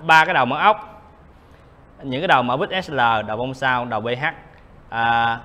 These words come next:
bốn cái đầu B H và một cái đầu, à, chuyển một phần tư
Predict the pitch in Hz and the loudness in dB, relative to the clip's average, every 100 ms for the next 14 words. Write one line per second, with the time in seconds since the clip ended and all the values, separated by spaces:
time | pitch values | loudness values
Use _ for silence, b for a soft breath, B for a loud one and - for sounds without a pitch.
0 | - 156 147 190 117 127 143 160 120 107 | -14 0 0 2 0 -2 -4 -4 -6 -6
1 | 101 135 107 101 104 101 101 98 104 101 | -4 -2 0 -2 -4 -4 -6 -8 -8 -6
2 | 127 175 131 - 104 123 120 | -8 -8 -10 -10 -6 -2 -2